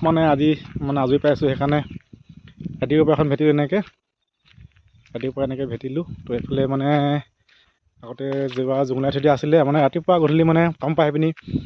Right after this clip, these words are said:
জেউৰা জুঙলাই থৈছিলোঁ। তো এইফালে এতিয়া এনেকৈ গোজ মাৰি থৈছোঁ, ইয়ালৈকে এখন ভেটিব লাগিব। তো মানে এয়া আৰু আমাৰ জীৱন দেখিছেনে, একদম মানে শান্তি নাই। তো মানে জানুৱাৰী চানুৱাৰী এনেকৈ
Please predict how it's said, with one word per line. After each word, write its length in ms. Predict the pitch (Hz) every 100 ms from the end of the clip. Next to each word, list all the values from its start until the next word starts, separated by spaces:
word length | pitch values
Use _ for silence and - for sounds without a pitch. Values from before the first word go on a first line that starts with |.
| - - - 135
জেউৰা 200 | 151 156
জুঙলাই 200 | 143 151 147
থৈছিলোঁ। 320 | 139 151 214 - - - - - _ _ _ _ _
তো 60 | 151
এইফালে 280 | 135 - 143
এতিয়া 220 | 131 139 143
এনেকৈ 300 | 139 143 160 135
গোজ 120 | -
মাৰি 120 | 151 -
থৈছোঁ, 300 | 139 131 202 - _ _ _ _ _ _ _ _ _ _ _ _ _ -
ইয়ালৈকে 320 | 131 131 160
এখন 420 | 165 _ _ 147
ভেটিব 200 | 127 127 131
লাগিব। 280 | 127 127 160
তো 100 | 151 156
মানে 140 | 156 160
এয়া 140 | 175 185
আৰু 100 | 185
আমাৰ 200 | 160 160 147
জীৱন 140 | 160 151
দেখিছেনে, 320 | 160 170 165
একদম 280 | 139 143 160 156
মানে 140 | 156 135
শান্তি 260 | 147 151 156
নাই। 240 | 151 175 208 _ -
তো 60 | 147 151
মানে 140 | 156 160 147
জানুৱাৰী 260 | 139 151 165
চানুৱাৰী 200 | 165 175 175
এনেকৈ 200 | 147